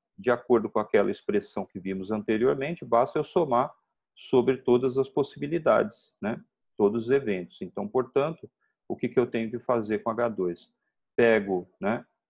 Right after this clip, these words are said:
a entropia pra probabilidade, né, P, ou seja, P zero, vai me dar menos P log de, da base dois de P, né, mais, né,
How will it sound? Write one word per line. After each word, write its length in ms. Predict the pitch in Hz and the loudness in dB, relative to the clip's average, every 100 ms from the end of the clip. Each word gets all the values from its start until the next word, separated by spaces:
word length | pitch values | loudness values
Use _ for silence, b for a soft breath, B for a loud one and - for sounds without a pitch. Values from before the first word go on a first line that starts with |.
| - | -4
a 120 | 104 | -2
entropia 840 | 110 107 113 117 123 120 104 95 - _ _ _ _ | -2 0 -2 -2 -2 2 2 0 -8 _ _ _ _
pra 180 | 117 120 | 2 2
probabilidade, 1300 | - 139 147 143 123 117 110 98 101 98 87 90 90 _ _ | 2 2 4 2 2 0 0 4 6 4 0 -8 -14 _ _
né, 280 | 92 104 123 _ _ _ | -8 -6 -6 _ _ _
P, 400 | 117 107 131 - _ _ | 2 4 4 0 _ _
ou 140 | - 95 | -2 -2
seja, 320 | - 90 92 | -2 -4 -4
P 240 | - 110 | -4 -4
zero, 480 | 104 101 104 123 160 _ _ _ _ _ _ _ | -2 0 2 0 -2 _ _ _ _ _ _ _
vai 120 | 107 | -4
me 120 | 104 101 | -2 -2
dar 280 | 95 90 | -2 -4
menos 720 | 90 104 131 139 139 135 - - - | -4 -2 2 0 0 -6 -10 -12 0
P 320 | 110 95 - _ - | 2 2 0 _ -8
log 340 | 104 110 107 | 2 2 2
de, 240 | 98 95 92 92 | -6 -10 -12 -6
da 120 | 98 | -6
base 300 | 95 95 92 | 0 0 -2
dois 320 | 90 90 90 | -4 -2 -2
de 120 | 90 - | -4 -12
P, 420 | - 123 139 165 _ _ _ _ - | -2 -2 -2 -6 _ _ _ _ -10
né, 280 | 104 127 160 _ - | -6 -6 -10 _ -6
mais, 840 | 127 123 135 156 - - - _ - | 2 4 4 2 -4 -20 -20 _ -8
né, 240 | 117 135 | -4 -4